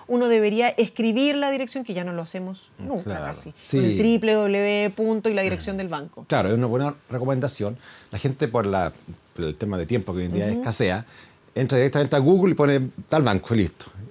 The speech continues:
Speaker 2: Y muestra un listado, ¿cierto, Arro? Y hay gente, y hay sitios que están indexados que son sitios falsos. Y pinchan el primero que está o el segundo.
Speaker 1: Ujú.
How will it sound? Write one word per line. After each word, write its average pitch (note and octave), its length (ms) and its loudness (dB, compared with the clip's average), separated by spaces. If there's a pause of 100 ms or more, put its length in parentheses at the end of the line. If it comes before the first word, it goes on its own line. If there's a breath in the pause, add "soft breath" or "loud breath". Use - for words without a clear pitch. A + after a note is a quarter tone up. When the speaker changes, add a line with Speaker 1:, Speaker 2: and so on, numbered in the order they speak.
Speaker 2:
Y A#2+ 80 -2
muestra D#3+ 260 4
un D#3 60 4
listado, C3+ 420 2
¿cierto, B2 340 -8
Arro? B2 300 -6
Y A#2 60 -4
hay A#2+ 80 -2
gente, C3+ 360 -6
y A#2 220 -4
hay B2+ 240 -2
sitios C#3 240 -6
que - 80 -14
están B2+ 160 -2
indexados C3 480 -2
que - 80 -10
son G#2+ 140 -6
sitios A2+ 240 -8
falsos. E2+ 500 -2
Y F2 80 -6
pinchan D3 340 0
el C3+ 120 2
primero D3+ 340 4
que D3+ 60 -2
está D3+ 180 0
o C3 80 4
el A#2 80 2
segundo. G#2+ 500 -2
Speaker 1:
Ujú. F3 120 -10